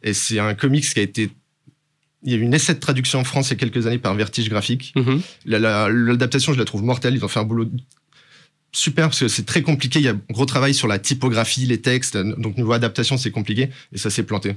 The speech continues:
Speaker 1: Ça a pas pris.
Speaker 2: Ouais.
Speaker 1: Donc, c'est qu'il n'y a pas de public pour ça en France. Donc, le nom vient en partie, en grande partie de ça.
Speaker 2: Mhm.
Speaker 1: Et aussi, j'aime bien la sonorité, tout simplement. Voilà.
Speaker 2: <laughs>
Speaker 1: Ça, c'est, la sonor-, à la base, c'est une origine, euh,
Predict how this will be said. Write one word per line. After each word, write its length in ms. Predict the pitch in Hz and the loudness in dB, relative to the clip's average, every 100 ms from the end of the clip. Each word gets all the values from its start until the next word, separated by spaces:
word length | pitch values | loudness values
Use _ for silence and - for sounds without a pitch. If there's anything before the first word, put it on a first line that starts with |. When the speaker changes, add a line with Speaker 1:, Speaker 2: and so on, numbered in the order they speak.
| - | -4
Speaker 1:
Ça 100 | - | -2
a 40 | 110 | 0
pas 120 | 113 | 0
pris. 160 | - 113 | -2 -2
Speaker 2:
Ouais. 200 | 123 117 - - | 0 -2 -4 -10
Speaker 1:
Donc, 180 | 110 101 | -6 -2
c'est 300 | - - 107 | -2 0 -2
qu'il 180 | 104 104 | 0 0
n'y 60 | 95 | 2
a 40 | |
pas 140 | 113 | 0
de 40 | 104 | -2
public 240 | 110 107 | -2 -2
pour 120 | 110 - | -2 0
ça 80 | |
en 80 | 98 | -2
France. 340 | - 87 - - | -2 -6 -6 -8
Donc, 200 | 92 107 - | -6 -6 -4
le 220 | 113 113 | 0 2
nom 180 | 123 160 | 4 4
vient 200 | 123 117 | 2 0
en 100 | 135 | 0
partie, 400 | 127 107 - 107 - _ - | -2 -2 -4 -6 -8 _ -10
en 80 | 110 | -4
grande 220 | 107 107 | -2 -2
partie 260 | 92 - 92 | -4 -6 -6
de 120 | 82 | -4
ça. 240 | - 117 127 | -2 -4 0
Speaker 2:
Mhm. 80 | 139 113 151 - - | 0 0 -2 -4 0
Speaker 1:
Et 80 | 113 | 2
aussi, 220 | - 131 | 4 2
j'aime 140 | 123 | 2
bien 80 | 117 | 2
la 80 | 107 | 2
sonorité, 440 | - 107 104 123 | 0 0 0 -2
tout 80 | 123 | -2
simplement. 380 | 95 85 90 101 | -4 -2 -2 0
Voilà. 180 | 92 107 104 - | 0 -2 -2 -4
Speaker 2:
<laughs> 180 | 131 - | -6 -2
Speaker 1:
Ça, 280 | 110 104 104 | 0 2 2
c'est, 300 | - - - 127 | 0 -4 -2 0
la 80 | |
sonor-, 240 | 123 143 139 | 2 2 2
à 80 | 127 | 2
la 80 | 123 | 2
base, 160 | 135 139 | 2 0
c'est 140 | 120 | 2
une 80 | 110 | 2
origine, 260 | 113 120 | 2 2
euh, 180 | 113 104 | 2 2